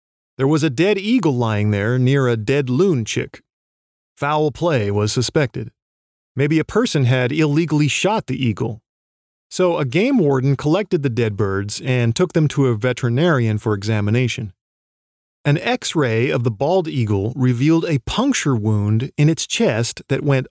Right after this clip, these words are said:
all the way into the heart. Investigators came to the conclusion that the eagle had grabbed the baby loon in its talons.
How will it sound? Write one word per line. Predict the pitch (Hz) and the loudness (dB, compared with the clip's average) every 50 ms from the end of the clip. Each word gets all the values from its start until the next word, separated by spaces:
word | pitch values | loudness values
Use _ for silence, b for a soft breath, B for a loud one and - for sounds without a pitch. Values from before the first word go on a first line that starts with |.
| _ - | _ -4
all | 165 214 247 262 | -2 0 2 2
the | 214 202 | 2 2
way | 180 165 143 139 | 2 2 2 2
into | 135 131 127 | 0 0 0
the | 110 117 | 0 -2
heart. | 110 - - 233 170 - - - - _ _ _ _ _ _ _ _ _ _ _ _ _ _ _ - | -2 -2 -2 -2 -2 -2 -4 -10 -20 _ _ _ _ _ _ _ _ _ _ _ _ _ _ _ -2
Investigators | 160 165 160 175 240 233 - 277 196 196 196 190 180 180 175 - | 0 0 2 2 0 0 -2 -2 -2 0 2 2 2 2 0 -2
came | - - 156 180 214 247 254 233 | -4 -2 0 2 2 2 2 2
to | - 226 | 0 0
the | 220 233 | -2 0
conclusion | - 220 220 202 - - 135 113 107 95 101 101 101 104 | 0 2 0 0 0 0 0 0 2 0 0 0 0 0
that | 101 110 110 - | 0 0 0 0
the | 127 139 127 196 190 | -2 -2 -2 0 0
eagle | 226 226 233 269 254 | 2 2 2 2 2
had | 170 147 123 110 98 | 2 0 0 -2 -4
grabbed | 98 107 113 139 151 170 196 214 202 208 175 | -6 -4 -2 0 0 0 0 -2 -4 -4 -2
the | 190 185 | -2 0
baby | 156 170 170 180 196 202 | 2 2 2 2 2 0
loon | 175 160 160 135 120 131 135 | 2 2 2 4 4 4 4
in | 131 120 | 4 2
its | 131 127 - | 2 0 -2
talons. | - 170 190 202 143 104 107 123 117 - - | -2 0 0 2 0 0 -2 -6 -10 -12 -14